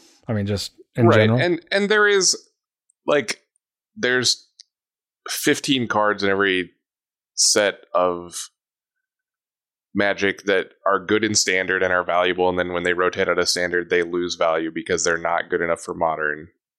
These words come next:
Speaker 2: But if you're actually interested in that and you're, you know,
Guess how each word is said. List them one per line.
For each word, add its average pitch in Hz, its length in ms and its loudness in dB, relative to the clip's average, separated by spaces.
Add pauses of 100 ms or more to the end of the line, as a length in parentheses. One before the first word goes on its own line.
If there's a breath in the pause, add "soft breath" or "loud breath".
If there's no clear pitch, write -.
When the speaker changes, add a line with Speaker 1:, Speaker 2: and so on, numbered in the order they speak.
(100)
Speaker 2:
But 85 240 0 (400)
if 104 180 -4
you're 92 300 0 (1400)
actually 113 400 0 (120)
interested 95 380 -2
in 87 120 -2
that 87 280 2
and 90 160 -2
you're, 85 380 0 (180)
you 92 140 -2
know, 80 240 -2